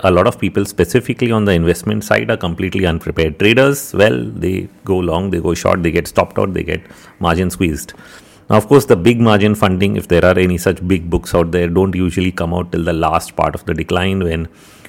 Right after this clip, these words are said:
you know, brokers who hold out the bigger trader positions on the wrong side finally capitulate into the sell-off. So we haven't really gotten there. That happens much, much later in the trade. The shorter term traders get stopped out, lose money. Uh, but in the big picture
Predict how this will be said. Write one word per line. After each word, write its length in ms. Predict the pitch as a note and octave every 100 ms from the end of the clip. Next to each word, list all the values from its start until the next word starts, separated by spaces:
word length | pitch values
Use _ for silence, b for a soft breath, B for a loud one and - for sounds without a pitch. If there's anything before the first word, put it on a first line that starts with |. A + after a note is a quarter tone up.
| -
you 60 | E2+
know, 80 |
brokers 460 | D#2 F2 E2+ F2 E2+
who 100 | F#2
hold 300 | E2+ G#2+ G#2+
out 260 | G2 G2 - -
the 100 | E2+
bigger 260 | E2+ F2+ G2
trader 280 | F2+ F#2
positions 480 | F2+ E2+ E2+ G2 F2+
on 100 | F2
the 80 | E2+
wrong 220 | F2+ G2
side 280 | - F2+ F2
finally 380 | - F2 F2+ F2+
capitulate 580 | F2 E2+ F2 F2+ F2+ F2
into 200 | F2 F2
the 100 | E2+
sell-off. 400 | - F2 D#2 -
So 260 | F2+ F2 B B B B B
we 80 | C3+
haven't 220 | D3+ D#3+
really 220 | C3 B2+
gotten 340 | G2+ F2+ G#2 F2+
there. 180 | E2 E2+ F2
That 160 | D#2+
happens 360 | E2+ E2+ F2 F2
much, 220 | E2 -
much 180 | E2+ -
later 260 | E2+ E2+
in 120 | F2 E2
the 100 | E2
trade. 340 | F2 F#2 - B B B B B -
The 80 | F#2+
shorter 280 | G#2+ A2
term 200 | A2 A2
traders 340 | G#2 F#2+ G2+ F#2
get 180 | F2 E2+
stopped 360 | G2+ F2+ -
out, 200 | F#2 E2
lose 220 | F2+ F2
money. 400 | F2+ F2+ F#2 F2+ B B B B
Uh, 240 | F#2 F2 F2
but 160 | F#2
in 120 | A2+ A#2+
the 60 |
big 220 | G#2+ D3+
picture 440 | - D3+ A2+ A2+